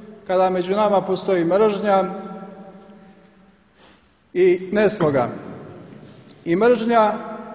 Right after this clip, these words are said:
ma gdje bila i u ma koje vrijeme, ona samo razara. A ljubav uvijek izgrađuje zato što je i Bog naš rekao da je on ljubav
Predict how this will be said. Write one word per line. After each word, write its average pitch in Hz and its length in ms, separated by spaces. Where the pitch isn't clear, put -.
ma 226 180
gdje 208 220
bila 208 380
i 185 40
u 180 60
ma 214 200
koje 208 280
vrijeme, 202 600
ona 180 200
samo 190 320
razara. 139 540
A 143 140
ljubav 220 520
uvijek 220 400
izgrađuje 196 760
zato 196 380
što 190 180
je 170 240
i 165 100
Bog 208 260
naš 196 300
rekao 190 520
da 170 60
je 185 80
on 196 200
ljubav 208 500